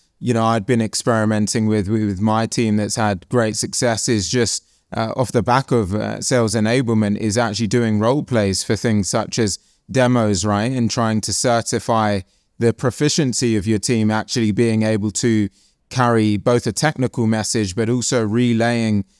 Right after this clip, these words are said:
some of the core tenets of things that a rep has understood through their discovery, and making sure that they continue to tie back the technical added value of the service or solution also into the business benefits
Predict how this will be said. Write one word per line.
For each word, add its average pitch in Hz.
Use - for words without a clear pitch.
some 123
of 104
the 104
core 120
tenets 113
of 104
things 113
that 107
a 107
rep 104
has 110
understood 107
through 113
their 104
discovery, 107
and 117
making 117
sure 113
that 104
they 107
continue 123
to 110
tie 113
back 107
the 107
technical 123
added 110
value 110
of 101
the 104
service 107
or 107
solution 110
also 120
into 110
the 98
business 120
benefits 110